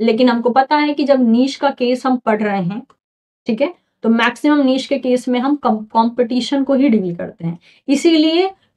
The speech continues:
फिर हम इस third point पे ज्यादा ध्यान नहीं देते हैं। ये भी एक recent studies के according पता चला था, जिसके लिए कुछ ecologist sure थे, कुछ ecologist sure नहीं थे। तो कुछ एक आध हमारे पास case study है जो इस बात को support करती है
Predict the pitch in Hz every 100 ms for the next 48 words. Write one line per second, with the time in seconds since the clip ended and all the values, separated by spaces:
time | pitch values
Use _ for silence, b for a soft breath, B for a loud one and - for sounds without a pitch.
0 | 285 294 294 302 320 - 254 269 330 277
1 | 277 277 320 240 220 233 262 247 208 226
2 | 226 233 226 226 196 175 214 311 b b
3 | 254 262 339 349 269 254 262 320 302 -
4 | 247 262 294 - 294 262 226 226 254 220
5 | 220 185 185 175 - 170 170 - b b
6 | - 254 285 320 302 311 320 320 - 554
7 | 262 277 269 269 254 294 - 269 262 262
8 | 262 262 262 262 - 240 240 233 254 254
9 | - 240 254 226 202 226 226 170 - _
10 | _ - 277 359 403 339 311 320 311 330
11 | 320 302 302 302 302 311 311 277 277 285
12 | - 254 254 269 233 277 240 262 262 226
13 | 220 240 285 294 294 254 226 233 220 202
14 | 175 175 190 233